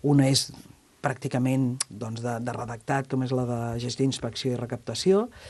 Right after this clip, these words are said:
que el que té, doncs, bueno, són modificacions d'articles, però bàsicament només d'adequar el, per qüestions tècniques, doncs, el, el lèxic,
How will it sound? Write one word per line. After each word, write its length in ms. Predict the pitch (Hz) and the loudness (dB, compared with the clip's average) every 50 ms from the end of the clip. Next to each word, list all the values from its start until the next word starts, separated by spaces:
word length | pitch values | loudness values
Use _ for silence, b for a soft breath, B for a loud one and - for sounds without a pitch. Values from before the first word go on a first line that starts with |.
| B B B B B B B B B - | B B B B B B B B B -6
que 100 | - 120 | -6 -6
el 60 | 110 | -6
que 120 | - 101 | -6 -10
té, 120 | - 113 117 | -10 -6 -4
doncs, 200 | 123 120 113 - | -4 -4 -4 -6
bueno, 180 | 101 92 90 - | -10 -10 -8 -4
són 140 | - 131 131 | 0 0 2
modificacions 480 | 123 127 120 120 117 123 117 131 123 127 | 2 0 -2 -2 -4 0 0 2 2 4
d'articles, 440 | 131 123 113 135 - 151 151 143 - | 2 2 2 0 2 2 0 0 0
però 120 | 135 123 107 | -4 -4 -2
bàsicament 680 | 117 120 120 120 110 123 123 - 123 123 127 135 139 139 - _ - | 0 0 0 0 0 -2 0 0 0 2 2 2 2 0 -4 _ -4
només 600 | 131 127 123 123 117 117 117 113 117 120 117 117 131 | -2 0 0 0 0 0 -2 -2 -2 -2 -4 -2 -2
d'adequar 1200 | 131 123 120 113 110 117 135 - - - 127 127 131 117 - - 127 120 120 120 117 113 113 113 - - - _ _ - 120 | 0 0 0 0 -2 -4 -6 -8 -6 -6 -2 -2 -2 -2 -2 -2 0 0 2 2 2 2 0 -2 -8 -20 -20 _ _ -6 -6
el, 120 | 113 110 110 107 101 95 98 95 92 92 95 95 92 90 87 85 90 92 - - - - - - - _ - 90 82 - 104 - - | -6 -6 -8 -10 -10 -12 -12 -14 -16 -16 -18 -18 -18 -20 -20 -20 -20 -20 -20 -20 -20 -18 -20 -20 -20 _ -20 -20 -18 -18 -18 -6 -6
per 100 | 131 127 | -6 -4
qüestions 320 | - 123 - - 139 131 - | -2 -2 2 2 2 2 2
tècniques, 380 | 131 127 127 131 - 151 127 135 | 0 0 0 2 2 2 2 2
doncs, 160 | 123 117 - B B B B B B B B B - | 0 0 -4 B B B B B B B B B -6
el, 200 | 123 113 113 107 - 131 | -4 -4 -4 -6 -8 -6
el 100 | 117 123 | -2 -2
lèxic, 420 | 143 135 - - 156 170 170 - | -2 0 0 0 -2 -2 -4 -6